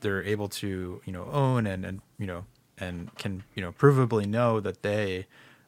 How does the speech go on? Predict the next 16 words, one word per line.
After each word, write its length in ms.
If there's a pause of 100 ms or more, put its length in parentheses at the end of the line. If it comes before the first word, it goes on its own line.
uh, 160
have 280
control 460
of 100
these, 540
uh, 240 (280)
of 100
these, 340 (100)
you 60
know, 240
assets. 480
So 460 (420)
that's 160
just 240
one 220
way. 260